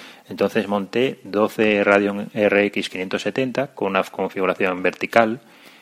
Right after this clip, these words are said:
que básicamente, bueno, ya le, le voy a mandar fotos a José, por si las quiere poner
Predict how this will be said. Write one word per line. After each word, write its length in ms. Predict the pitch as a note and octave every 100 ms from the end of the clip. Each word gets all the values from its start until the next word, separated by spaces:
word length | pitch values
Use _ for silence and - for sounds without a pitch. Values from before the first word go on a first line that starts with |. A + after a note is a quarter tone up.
| _ -
que 100 | F#2+
básicamente, 840 | F2 G#2 G2 G2 F#2+ F#2 F#2 F2 F2
bueno, 180 | G#2+ F#2
ya 100 | F2+
le, 120 | G2
le 200 | G#2 F2+
voy 100 | F#2
a 40 |
mandar 260 | G#2 G#2+ A2
fotos 300 | - A2 G2+
a 480 | G2 F#2 F2 F2 E2+
José, 400 | - A#2 - G#2
por 180 | G#2+ F#2+
si 80 | F#2
las 140 | E2+
quiere 180 | - F2+
poner 400 | F#2+ F#2+ A2 -